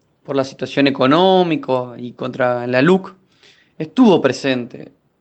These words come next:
pero no generó un obstáculo para la coalición de derechas. Salvo algún caso puntual, estas no resultaron multitudinarias y resta claridad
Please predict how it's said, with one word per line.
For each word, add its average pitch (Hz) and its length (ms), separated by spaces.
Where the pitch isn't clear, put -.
pero 175 160
no 220 120
generó 196 1120
un 160 220
obstáculo 127 880
para 127 160
la 120 140
coalición 123 420
de 123 80
derechas. 123 680
Salvo 151 480
algún 151 240
caso 147 320
puntual, 156 720
estas 143 460
no 139 120
resultaron 147 760
multitudinarias 135 1040
y 160 200
resta 196 300
claridad 151 920